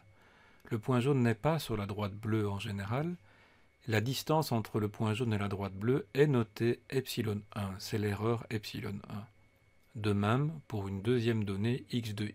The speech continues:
Y deux, la distance entre cette donnée et la droite bleue représente une erreur epsilon deux. Les modèles statistiques précisent que les epsilon sont de moyenne nulle.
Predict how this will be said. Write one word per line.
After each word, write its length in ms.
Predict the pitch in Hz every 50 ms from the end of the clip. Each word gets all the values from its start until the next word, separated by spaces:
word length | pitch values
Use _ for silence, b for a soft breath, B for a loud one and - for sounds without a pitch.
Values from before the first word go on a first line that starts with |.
| - -
Y 420 | 131 127 - 101 101 101 98 98
deux, 240 | 95 98 110 135 143 B B B B B B B
la 160 | - 107 104 98
distance 680 | 101 110 - - - 127 127 135 139 139 - - - -
entre 300 | - 107 101 - - 101
cette 240 | - - 110 107 104
donnée 400 | 104 110 107 110 113 110 113 - -
et 100 | 113 107
la 120 | 117 120
droite 280 | 107 107 101 107 104 107
bleue 360 | 120 101 104 101 107 123 143 - b b b b b b
représente 580 | b - 120 107 - - 113 107 110 110 104 -
une 100 | 113 101
erreur 400 | 98 92 - 110 117 120 113 - -
epsilon 480 | - 117 113 - - - 104 104 101 98 95 95 92
deux. 180 | 98 98 98 - - b b b b b b b b b b b b b b b b b b b b 123
Les 100 | 113 101
modèles 340 | 104 104 95 117 143 147
statistiques 580 | - - 123 - - 113 104 - - 139 123 -
précisent 720 | - - - 110 101 - - 123 127 135 139 143 - - - b b b b b b b b
que 100 | - 110
les 240 | 98 101 95 101 143
epsilon 640 | 143 - - - 120 104 107 110 113 117 127 131 - - _ _ -
sont 200 | - - 120 110
de 120 | 101 101
moyenne 480 | 98 101 110 107 104 104 98 98 98 101
nulle. 320 | 123 131 120 101 98 104